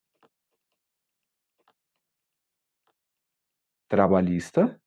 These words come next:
É. Caloteiro não vai participar, não.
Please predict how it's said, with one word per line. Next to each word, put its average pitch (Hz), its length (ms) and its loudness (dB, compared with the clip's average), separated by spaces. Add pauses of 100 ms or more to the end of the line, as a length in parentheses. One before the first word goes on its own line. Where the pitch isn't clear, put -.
(240)
É. 80 840 0 (1120)
Caloteiro - 720 2
não 302 120 2
vai 269 160 4
participar, 311 500 -2
não. 220 600 2